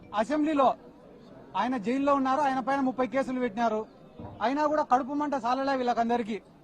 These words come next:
నిన్న తెలుగుదేశం పార్టీ వాళ్ళు ఫీజు రీయింబర్స్‌మెంట్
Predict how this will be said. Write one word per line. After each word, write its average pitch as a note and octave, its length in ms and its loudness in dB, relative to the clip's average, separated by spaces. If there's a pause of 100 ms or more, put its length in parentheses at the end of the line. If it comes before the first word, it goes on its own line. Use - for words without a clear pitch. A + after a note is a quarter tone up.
(840)
నిన్న D4 160 2
తెలుగుదేశం C#4+ 580 2
పార్టీ C4+ 280 0
వాళ్ళు C4+ 340 2 (920)
ఫీజు D4 300 0
రీయింబర్స్‌మెంట్ D4 540 -2